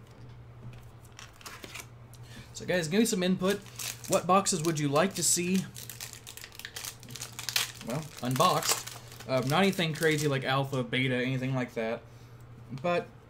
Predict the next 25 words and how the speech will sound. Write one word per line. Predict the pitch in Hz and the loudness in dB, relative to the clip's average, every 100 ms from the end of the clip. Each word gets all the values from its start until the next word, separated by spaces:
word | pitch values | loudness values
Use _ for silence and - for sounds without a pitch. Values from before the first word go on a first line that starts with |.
| - - - - - - - - | -20 -20 -20 -20 -20 -20 -20 -10
just | 143 - | -8 -2
what | 196 | 0
boxes | 175 180 175 151 | 0 -2 -2 0
would | 147 | 0
you | 151 | 2
be | 151 143 | 0 0
interested | 185 - - 156 | -2 -4 -2 0
in | 151 | 2
seeing? | 147 151 151 156 151 - - - - - - - - - - - - - | 2 2 2 0 -4 -12 -18 -20 -20 -20 -20 -20 -20 -20 -20 -20 -20 -10
I'll | 120 | -4
see | 120 151 | -2 2
if | 156 147 | 2 2
I | |
can | 135 135 | 0 0
get | 151 | 2
my | 135 131 | 2 0
hands | 143 147 143 143 135 - - - | 0 0 0 0 -2 -4 -6 -8
on | 135 139 | -2 0
them. | 139 143 147 165 - - - - - - - - - - - - - - - - - - - - - - - - - - | 2 2 2 -4 -8 -18 -20 -20 -20 -20 -20 -20 -20 -20 -18 -18 -18 -18 -18 -20 -20 -20 -20 -20 -20 -20 -20 -20 -20 -12
Sometimes | - 175 170 170 147 | -6 -4 0 0 0
you | 151 | 0
can | 139 | 0
find | 143 143 139 | 2 2 2
good | 135 | 2
deals. | 127 123 123 123 - | 2 2 0 -2 -6